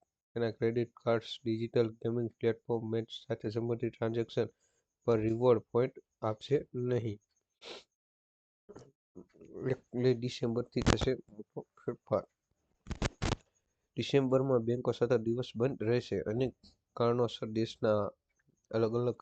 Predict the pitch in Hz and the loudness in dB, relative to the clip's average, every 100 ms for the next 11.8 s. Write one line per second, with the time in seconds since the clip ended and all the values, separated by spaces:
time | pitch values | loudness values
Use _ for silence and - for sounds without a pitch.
0 | - - _ 113 117 120 107 113 - 107 | -18 -20 _ 2 4 4 0 -2 0 0
1 | 110 - 110 113 - 110 110 104 113 - | 0 0 -2 -2 -6 -14 -4 -2 -2 -4
2 | _ _ _ _ _ _ _ _ - - | _ _ _ _ _ _ _ _ -4 -4
3 | - - 110 120 - 131 104 - - _ | -6 -6 -4 -4 -4 -4 -4 -8 -20 _
4 | _ _ _ _ _ _ - - 139 120 | _ _ _ _ _ _ -6 4 4 6
5 | 131 120 - 120 123 123 123 131 - - | 2 0 -2 0 4 4 4 0 -4 -6
6 | _ _ _ _ _ _ _ - 113 123 | _ _ _ _ _ _ _ -6 2 4
7 | 117 - 120 123 123 120 110 95 _ _ | 4 0 -2 2 2 4 2 0 _ _
8 | _ - 123 113 110 110 - _ 113 120 | _ 2 2 2 0 -2 -4 _ 2 2
9 | 107 117 113 101 104 113 120 120 _ 123 | 2 2 2 0 0 2 2 0 _ -4
10 | 110 113 113 120 110 117 - - 117 120 | -2 -2 -2 -2 -2 -6 -14 -4 -4 -4
11 | - - 123 117 123 123 117 131 | -4 0 0 2 0 0 -2 -4